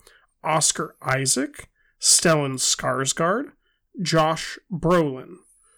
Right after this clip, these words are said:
Javier Bardem, Charlotte Rampling. I could go on, but I won't, because the music is done by Hans Zimmer. The cinematography is done by Greig Fraser, who did Mary Magdalene,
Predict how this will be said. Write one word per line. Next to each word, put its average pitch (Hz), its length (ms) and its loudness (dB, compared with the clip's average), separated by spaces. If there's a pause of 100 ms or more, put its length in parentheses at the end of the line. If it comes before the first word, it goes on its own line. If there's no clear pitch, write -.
(160)
Javier 175 920 2 (280)
Bardem, 143 680 -2 (680)
Charlotte 160 800 0 (320)
Rampling. 151 600 -2 (420)
I 170 60 0
could 226 260 0
go 156 200 4
on, 139 320 -6 (440)
but 190 120 4
I 175 100 8
won't, 151 320 0 (180)
because 185 320 4
the 196 100 6
music 226 460 4
is 170 140 2
done 151 260 4
by 143 140 2
Hans 156 460 2
Zimmer. 135 460 -4 (560)
The 175 80 2
cinematography 180 840 4
is 147 120 2
done 156 200 2
by 143 160 0
Greig 143 420 -2
Fraser, 151 540 -2 (360)
who 180 120 2
did 156 180 4
Mary 151 320 4
Magdalene, 160 680 0